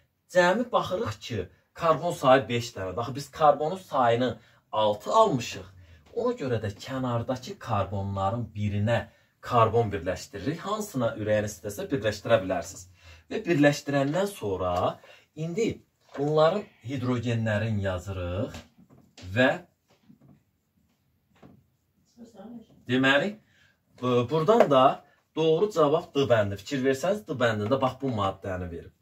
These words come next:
Deməli, yüz altmış yeddi buna oxşardı, özünüz baxarsınız. Yüz altmış səkkizinci suala baxaq.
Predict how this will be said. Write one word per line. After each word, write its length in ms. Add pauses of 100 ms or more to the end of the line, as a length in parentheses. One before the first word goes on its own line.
(420)
Deməli, 320
yüz 140
altmış 380
yeddi 260
buna 220
oxşardı, 720
özünüz 460 (300)
baxarsınız. 600 (360)
Yüz 300
altmış 360
səkkizinci 680
suala 520
baxaq. 460